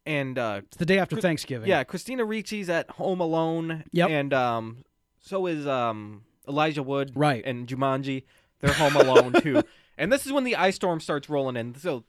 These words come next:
Speaker 1: yeah, the title's the ice storm,
Speaker 2: Right,
Speaker 1: folks.
Speaker 2: right,
Speaker 1: So,
Speaker 2: right.
Speaker 1: of course, it's, you know, foreshadowing for the movie
Speaker 2: Yes.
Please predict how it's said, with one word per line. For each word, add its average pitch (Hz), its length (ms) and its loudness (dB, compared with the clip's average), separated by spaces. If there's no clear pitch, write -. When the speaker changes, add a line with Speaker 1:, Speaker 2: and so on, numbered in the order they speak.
Speaker 1:
yeah, 185 140 0
the 156 160 -6
title's 285 460 0
the 226 120 -4
ice 190 220 2
storm, 135 260 -4
Speaker 2:
Right, 196 120 6
Speaker 1:
folks. 123 220 2
Speaker 2:
right, 202 100 6
Speaker 1:
So, 160 140 2
Speaker 2:
right. 151 200 -2
Speaker 1:
of 202 120 -2
course, 254 420 0
it's, 196 400 -2
you 175 100 -4
know, 156 220 0
foreshadowing 131 880 0
for 151 160 -4
the 127 100 -2
movie 135 440 0
Speaker 2:
Yes. - 380 -4